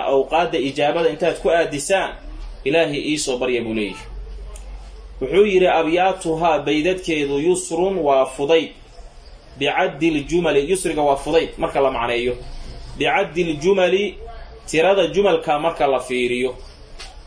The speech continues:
"Taariikhuhaa", taariikhday dhammaatayna, "al-ghufraanu", waa dhaafid.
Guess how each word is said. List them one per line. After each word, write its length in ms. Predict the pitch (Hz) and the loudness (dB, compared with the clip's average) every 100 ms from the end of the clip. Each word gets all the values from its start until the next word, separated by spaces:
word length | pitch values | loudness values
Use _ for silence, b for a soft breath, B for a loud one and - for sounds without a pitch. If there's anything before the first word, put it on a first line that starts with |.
| - | -2
"Taariikhuhaa", 800 | 156 160 185 226 208 190 185 170 | 2 4 2 2 2 2 4 2
taariikhday 520 | 170 160 196 180 165 160 | 2 4 4 6 4 4
dhammaatayna, 600 | 151 156 147 180 185 165 | 2 0 0 0 0 2
"al-ghufraanu", 680 | 180 185 170 156 165 175 180 165 | 2 2 0 -2 0 2 4 4
waa 160 | 160 151 | 4 4
dhaafid. 480 | 147 147 180 180 | 4 4 4 0